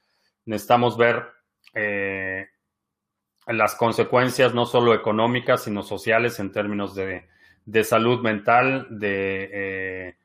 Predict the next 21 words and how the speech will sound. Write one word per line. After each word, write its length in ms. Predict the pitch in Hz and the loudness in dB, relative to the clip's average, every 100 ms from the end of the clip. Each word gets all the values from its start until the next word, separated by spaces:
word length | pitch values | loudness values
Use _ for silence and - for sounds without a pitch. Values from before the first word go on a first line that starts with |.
| _ _ - | _ _ -10
salud 400 | - 113 120 120 | 0 2 4 4
emocional, 960 | 110 104 110 110 117 127 131 131 127 | 2 0 0 2 2 4 2 0 -2
eh, 340 | 104 98 98 - | -2 -4 -4 -6
el 160 | 101 - | -2 4
trauma 440 | 113 127 143 123 | 6 6 4 0
que 100 | 107 | 2
va 100 | 110 | 0
a 60 | - | 0
causar 440 | 107 - 110 107 | -4 0 -2 0
para 140 | 104 | -4
muchas 360 | 101 104 117 104 | -4 -6 -8 -8
personas. 720 | 104 95 117 120 120 120 - - _ _ _ _ | -8 -4 0 2 2 0 -2 -18 _ _ _ _
Todavía 360 | 127 160 139 143 | 0 2 4 4
hay 80 | |
muchas 320 | 135 139 131 - | 4 0 -4 -6
consecuencias 720 | 107 110 120 117 123 107 - | -6 -4 -4 -4 -4 -8 -8
que, 280 | 101 98 - _ _ _ _ _ | -10 -8 -12 _ _ _ _ _
eh, 640 | 113 104 101 98 95 95 - _ _ _ _ _ | -12 -10 -8 -10 -12 -14 -18 _ _ _ _ _
están 540 | 107 - 120 113 107 | -10 0 2 2 0
por, 380 | 113 107 104 - - | 0 2 0 -6 -12
eh, 300 | 98 95 90 | -8 -8 -10